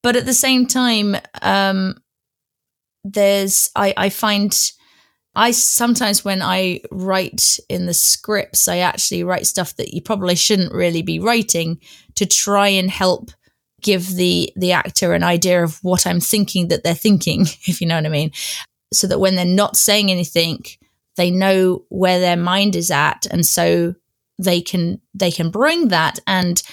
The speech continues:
hopefully through their expressions and, and things, you can, the audience can see some of those thoughts. But obviously, yeah, without putting a, a voiceover saying, "I was thinking this," it's, which is <laughs> never,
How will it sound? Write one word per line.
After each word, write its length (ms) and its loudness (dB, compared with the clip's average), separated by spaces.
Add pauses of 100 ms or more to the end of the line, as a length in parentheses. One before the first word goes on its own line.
(280)
hopefully 680 0
through 500 0
their 300 2
expressions 800 0
and, 320 -4
and 180 -6
things, 320 -2
you 120 0
can, 360 -4 (520)
the 180 2
audience 380 0
can 160 -2
see 320 2
some 400 2
of 160 -2
those 460 0 (300)
thoughts. 600 -2 (280)
But 100 2
obviously, 600 0 (260)
yeah, 200 2
without 420 0
putting 320 0
a, 280 -2 (100)
a 80 0
voiceover 560 2
saying, 380 2
"I 160 2
was 240 -2
thinking 420 -2
this," 340 0
it's, 360 -2 (280)
which 200 0
is 100 0
<laughs> 140 4
never, 460 0